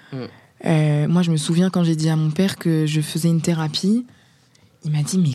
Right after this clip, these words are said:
Speaker 2: quoi ? Mais qu'est-ce qui se passe ? »
Speaker 1: Mm.
Speaker 2: Mais d'un air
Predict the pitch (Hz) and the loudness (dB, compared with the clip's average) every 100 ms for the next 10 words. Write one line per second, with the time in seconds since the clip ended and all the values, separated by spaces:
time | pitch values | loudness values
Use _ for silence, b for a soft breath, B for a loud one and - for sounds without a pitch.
0 | - - - 147 160 220 160 147 - 156 | -4 -10 -4 0 2 2 0 -4 -6 -8
1 | - 190 196 190 - - 151 147 139 113 | -4 -2 0 -2 -8 -8 -2 -2 -2 -6
2 | - - 170 165 170 170 175 202 208 | -10 0 0 2 0 0 0 0 -2